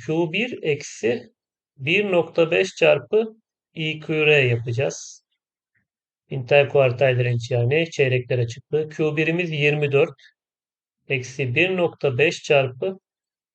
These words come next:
on. On beş çıkartacağız buradan. Yirmi dörtten on beş çıkartırsak dokuz. Dokuzdan küçük veri var mı?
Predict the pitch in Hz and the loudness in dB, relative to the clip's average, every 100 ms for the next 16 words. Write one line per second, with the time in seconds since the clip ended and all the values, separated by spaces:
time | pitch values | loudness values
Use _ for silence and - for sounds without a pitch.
0 | _ - 143 156 185 - _ _ _ _ | _ -2 2 2 0 -14 _ _ _ _
1 | _ _ _ _ _ _ _ - 160 170 | _ _ _ _ _ _ _ 4 4 6
2 | 151 127 - 135 135 123 135 123 127 117 | 2 2 -2 -2 0 0 -2 -2 0 -2
3 | 123 127 151 156 151 151 143 143 - 147 | -4 0 0 2 -2 -2 0 0 2 2
4 | 151 143 139 - - 127 120 131 165 151 | 2 2 -2 -4 -2 -2 -2 -2 -2 0
5 | 135 117 127 120 _ 156 151 190 160 196 | -4 -4 -6 -8 _ -2 -2 -2 2 2
6 | 190 - 196 185 180 185 202 196 190 | 2 -8 -6 2 4 6 8 8 6